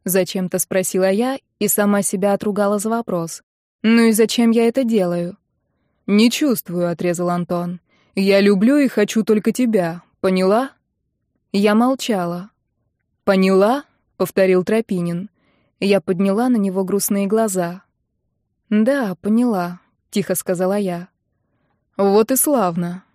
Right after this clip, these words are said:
Тебе так не повезло", склонил он голову, скрестив над ней пальцы. "С тобой рядом я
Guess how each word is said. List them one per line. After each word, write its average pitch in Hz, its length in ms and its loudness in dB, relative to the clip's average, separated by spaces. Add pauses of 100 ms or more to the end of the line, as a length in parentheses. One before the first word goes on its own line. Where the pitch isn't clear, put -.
(600)
Тебе 190 300 0
так 185 220 -2
не 196 120 0
повезло", 202 600 0 (180)
склонил 175 520 -2
он 175 160 -2
голову, 208 400 0
скрестив 190 540 -4
над 196 200 -2
ней 226 140 0
пальцы. 175 600 -6 (380)
"С - 140 -8
тобой 185 360 2
рядом 180 300 2
я 247 380 0